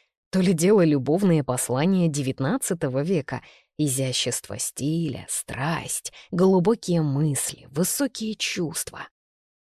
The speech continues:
Но он собрался было скомкать листки и бросить их в корзину для мусора,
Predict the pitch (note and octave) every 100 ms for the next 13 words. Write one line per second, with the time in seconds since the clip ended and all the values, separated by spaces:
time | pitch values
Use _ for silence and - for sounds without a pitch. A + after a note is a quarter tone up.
0 | _ _ C#3+ D3 C#3+ - C3+ C3 C#3+ D3
1 | - B2+ C#3 C#3 B2+ - A3 A#3+ - B2+
2 | B2+ D#3 - - G3+ C#3 C3 D#3 F#3 -
3 | D3 D3 - - C#3+ D3 F#3+ D#3 B2+ B2+
4 | C3 A#3+ D4 E3+ A#2